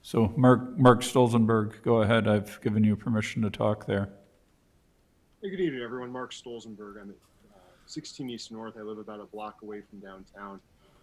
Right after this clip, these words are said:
Speaker 2: Thanks for your service to the community and allowing me an opportunity to speak this evening. I had a couple of thoughts, and, you know, I, I appreciate all that, uh, Mister DeRossier has done for our community.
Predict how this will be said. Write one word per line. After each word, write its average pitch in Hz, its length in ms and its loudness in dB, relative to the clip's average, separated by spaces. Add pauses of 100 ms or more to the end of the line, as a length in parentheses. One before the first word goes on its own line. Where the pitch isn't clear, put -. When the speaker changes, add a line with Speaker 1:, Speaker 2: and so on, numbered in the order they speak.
(100)
Speaker 2:
Thanks 139 200 -6
for 143 120 -12
your 120 100 -10
service 120 360 -14
to - 80 -20
the 117 40 -20
community 110 500 -14
and 98 80 -14
allowing 101 400 -16
me 98 100 -16
an 95 60 -18
opportunity 95 540 -20
to - 40 -20
speak - 240 -20 (100)
this - 200 -20
evening. 90 220 -20 (500)
I 202 40 -10
had 185 40 -6
a 165 80 -10
couple 185 300 -8
of 113 100 -10
thoughts, 101 440 -14
and, 101 260 -14
you 110 60 -14
know, 104 100 -10
I, 101 220 -14 (100)
I 107 40 -14
appreciate 127 540 -6
all 110 280 -6
that, 101 180 -12 (320)
uh, 95 100 -16
Mister 101 280 -14
DeRossier 104 680 -10
has 92 100 -20
done 104 280 -12
for 98 180 -18
our 92 60 -14 (100)
community. 92 480 -14